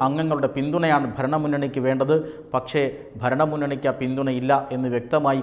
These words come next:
കഴിഞ്ഞു. പ്രതിപക്ഷം ബദൽ സർക്കാർ ഉണ്ടാക്കാനുള്ള ശ്രമം നടത്തുന്നു. ഈ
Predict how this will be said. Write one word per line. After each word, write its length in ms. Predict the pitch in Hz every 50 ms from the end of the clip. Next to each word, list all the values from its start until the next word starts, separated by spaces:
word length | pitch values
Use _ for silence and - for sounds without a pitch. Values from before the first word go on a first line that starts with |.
| 131
കഴിഞ്ഞു. 280 | - 131 123 123 131 139 135 135 - - - -
പ്രതിപക്ഷം 460 | 139 147 190 202 214 214 - 196 175 160 156
ബദൽ 200 | 156 160 214 208 208 -
സർക്കാർ 280 | 165 160 - 165 160 156 147
ഉണ്ടാക്കാനുള്ള 520 | 147 143 139 139 - 143 135 127 123 123 - -
ശ്രമം 260 | - 135 131 151 165 160
നടത്തുന്നു. 360 | 143 135 - 131 123 127 131 131 - - - - - -
ഈ 20 | 175